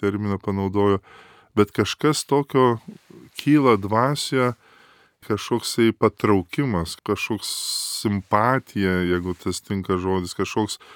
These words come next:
įkvėpimas, palauk, taigi tas šventasis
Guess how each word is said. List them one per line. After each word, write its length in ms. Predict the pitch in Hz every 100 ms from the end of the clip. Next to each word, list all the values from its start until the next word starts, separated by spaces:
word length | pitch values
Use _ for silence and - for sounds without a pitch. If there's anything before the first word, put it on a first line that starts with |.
| - - - _ -
įkvėpimas, 720 | 110 - 107 98 131 127 107
palauk, 400 | - 117 120 101
taigi 420 | - 104 107 110 101 _ _ _ _ _ -
tas 120 | 123
šventasis 920 | - 113 101 120 131 - 120 - -